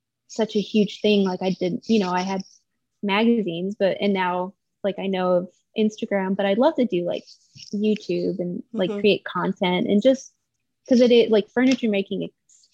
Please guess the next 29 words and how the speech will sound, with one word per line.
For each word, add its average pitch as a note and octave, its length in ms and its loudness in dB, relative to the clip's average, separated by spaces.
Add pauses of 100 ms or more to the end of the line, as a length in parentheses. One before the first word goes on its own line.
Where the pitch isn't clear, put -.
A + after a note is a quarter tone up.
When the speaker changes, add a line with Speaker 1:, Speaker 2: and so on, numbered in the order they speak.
Speaker 1:
especially G3+ 640 2
is, G#3 140 4
like, F3+ 160 2 (760)
pretty G3+ 280 2
inaccessible A3 720 -2
<laughs> C#4+ 80 -10
to D#4 100 -2
people. D4 220 -2
Speaker 2:
Yeah. F#3+ 320 0
Speaker 1:
And A3 180 -4
just, A#3+ 300 -4 (640)
like, G#3+ 180 -4
how G#3+ 580 -2 (160)
I've G#3 140 -2
been G#3+ 160 0
thinking G#3 320 -8
a F#3+ 40 -8
lot F#3+ 200 -8
about F#3 240 -4
how G3 240 -6
can G3+ 180 -8
I F#3+ 160 -4 (480)
make G3 260 0
that E3+ 280 0
accessible - 560 -8
to - 180 -16
people. - 380 0
And - 180 4
Speaker 2:
Mm-hmm. A#3+ 200 0